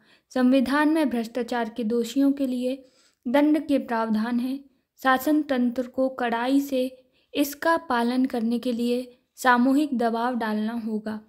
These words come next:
साथ ही और क-, अधिक कठोर सजा के लिए विधि सम्मत अधिकृत जन सेवकों तक अपनी आवाज़ को पहुंचाना होगा।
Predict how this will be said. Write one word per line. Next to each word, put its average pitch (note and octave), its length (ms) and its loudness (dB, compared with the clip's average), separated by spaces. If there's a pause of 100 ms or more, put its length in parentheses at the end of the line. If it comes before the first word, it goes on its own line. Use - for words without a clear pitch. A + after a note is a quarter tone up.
(1200)
साथ D4+ 380 2
ही D4+ 140 0
और C4+ 340 0 (120)
क-, C#4 80 -6 (180)
अधिक B3 420 -2
कठोर C4 360 2
सजा A#3+ 320 -2
के A#3 200 -6
लिए A#3+ 360 -4 (320)
विधि C#4 360 4
सम्मत A#3+ 560 -2 (240)
अधिकृत C4+ 680 2
जन D4 320 2
सेवकों A#3+ 580 -2
तक C4+ 220 -6
अपनी C4 560 0
आवाज़ A#3 400 -2
को C4+ 140 0
पहुंचाना A3+ 540 -4
होगा। A3+ 380 -4